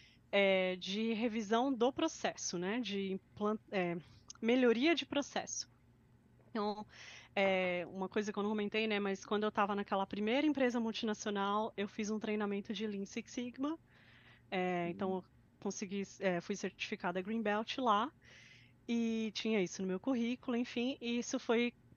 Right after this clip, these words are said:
Speaker 1: um pouquinho do que atraiu eles pro meu perfil, pra essa outra empresa, né, a minha última empresa no Brasil.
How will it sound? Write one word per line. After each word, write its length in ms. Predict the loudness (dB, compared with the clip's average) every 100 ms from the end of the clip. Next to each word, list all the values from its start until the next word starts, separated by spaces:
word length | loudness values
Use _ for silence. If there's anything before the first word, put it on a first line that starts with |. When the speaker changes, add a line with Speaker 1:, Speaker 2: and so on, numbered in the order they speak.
| -12
Speaker 1:
um 40 | -6
pouquinho 380 | -2 2 2
do 120 | 2 -2
que 360 | 0 0 2
atraiu 680 | 0 2 4 4 4 2 0 -2
eles 280 | -2 0 -2
pro 120 | -2 0
meu 140 | 0
perfil, 640 | 0 -2 -2 -2 -2 -2 -6 -14 -20 -20 -20 -20 -4
pra 180 | 2 2
essa 280 | 2 2
outra 220 | 0 0 -4
empresa, 500 | -2 -2 -2 -4 -4
né, 140 | 0
a 60 | 0
minha 160 | 0 -4
última 220 | -4 -6
empresa 280 | -4 -4 -4
no 80 | -4
Brasil. 380 | -4 -4 -6